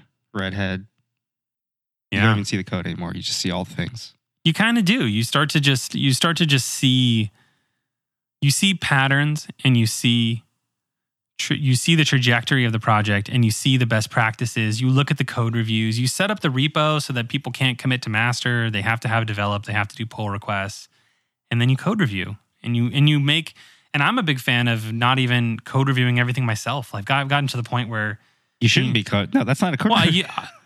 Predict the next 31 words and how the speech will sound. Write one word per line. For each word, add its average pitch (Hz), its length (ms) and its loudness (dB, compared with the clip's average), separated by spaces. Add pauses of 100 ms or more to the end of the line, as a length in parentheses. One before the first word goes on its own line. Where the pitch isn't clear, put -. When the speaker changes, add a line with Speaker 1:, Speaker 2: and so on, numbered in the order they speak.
(120)
Speaker 2:
no, 233 120 2
no, 156 200 2
like, 151 240 -2 (420)
no, 208 100 4
no, 147 120 2
not 151 200 2
of 156 160 0
my 139 180 0
own 113 140 -2
code, 107 320 -4
of 113 200 -6
their 113 120 2
Speaker 1:
Oh. 101 240 2
Speaker 2:
code. 90 240 -10
I'm 151 160 2
not 180 180 2
the 175 80 2
single 147 360 0
source 131 260 -2
of 117 80 -6
code 127 220 -2
reviewing. 95 400 -6 (220)
Speaker 1:
No, 117 240 4
it 107 80 2
should 139 180 2
be, 127 100 -2
everybody 131 440 2
should 117 180 0
be 117 80 4
Speaker 2:
Everybody 151 400 2
should, - 200 -4